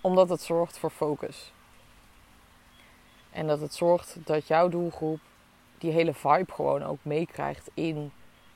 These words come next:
je bedrijf. Van, "Oké, hey, dit is echt voor mij. Dus niet meer voor iedereen."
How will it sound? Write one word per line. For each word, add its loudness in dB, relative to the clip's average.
je -2
bedrijf. 0
Van, -10
"Oké, -4
hey, 2
dit 0
is -10
echt -2
voor -4
mij. -2
Dus -8
niet -4
meer -2
voor -8
iedereen." -2